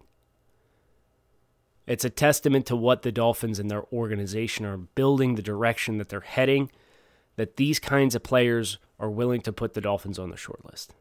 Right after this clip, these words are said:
BetOnline is the fastest and easiest way to bet on all your sports action. Football may be over, but the N B A, college basketball, and the N H L are in full swing. BetOnline even covers awards, T V shows, and reality T V.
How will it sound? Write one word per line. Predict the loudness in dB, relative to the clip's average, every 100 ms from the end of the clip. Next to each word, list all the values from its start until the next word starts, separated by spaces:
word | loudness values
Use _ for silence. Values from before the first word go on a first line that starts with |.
| _ _ _ -20 _
BetOnline | 6 6 6 6 6 6 6 4
is | 0 -2
the | -4
fastest | 0 2 4 4 0 -2 0
and | -4 0
easiest | 0 2 4 6
way | 6
to |
bet | 8 8
on | 6 4 4
all | 6 8
your | 6
sports | 4 2 2 2 -2
action. | -2 0 -2 0
Football | 2 4 6 6
may | 6
be | 4 2
over, | 2 2
but | 0 -2
the | -2 0
N | 2
B | 4 4
A, | 4
college | 2 2 2
basketball, | 2 0 0 0 0
and | 2 -2
the | -2
N | 2
H | 2 4
L | 2
are | 2
in | -2
full | -2 0 0
swing. | 0 4 4 4 -2 2
BetOnline | 4 6 6 6 6
even | 2 0 2
covers | 2 2 0 -2
awards, | -8 -4 2 4 4 2
T | -2 0
V | 2
shows, | 4 4 4 2 -6 -20 _ _
and | -8 -4
reality | 0 4 4 2
T | 2 4
V. | 4 2